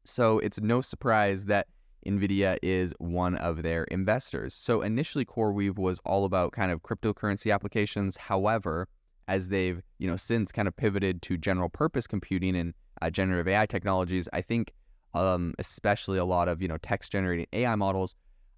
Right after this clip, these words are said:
uh, they've seen a massive uptick in growth. So I think this shift was possible due to kind of the nature of G P Us, which can perform a lot of different computations,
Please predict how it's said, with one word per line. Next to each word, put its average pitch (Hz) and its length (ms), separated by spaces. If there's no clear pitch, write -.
uh, 90 220
they've 90 160
seen 98 240
a 85 100
massive 87 800
uptick - 440
in 76 160
growth. 53 280
So 110 200
I 92 80
think 135 140
this 131 140
shift - 340
was 101 220
possible 98 560
due 95 220
to - 100
kind 110 160
of 98 80
the 87 80
nature 80 320
of 92 60
G 92 160
P 98 240
Us, 90 80
which 90 160
can 87 160
perform 87 520
a - 60
lot 92 300
of 87 120
different 90 280
computations, 92 920